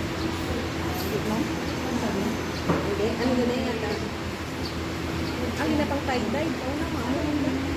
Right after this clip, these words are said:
Speaker 2: Hindi ko rin. Ayan, guys. Basta, guys.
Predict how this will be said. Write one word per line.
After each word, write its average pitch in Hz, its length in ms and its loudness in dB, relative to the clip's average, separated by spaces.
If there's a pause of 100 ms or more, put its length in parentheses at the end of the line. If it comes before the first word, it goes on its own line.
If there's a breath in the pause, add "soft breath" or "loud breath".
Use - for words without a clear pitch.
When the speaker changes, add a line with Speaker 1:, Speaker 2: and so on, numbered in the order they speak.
(300)
Speaker 2:
Hindi 220 160 2
ko 202 140 2
rin. 190 160 0 (240)
Ayan, 233 220 2
guys. 269 260 -2 (520)
Basta, 254 300 0
guys. 175 480 0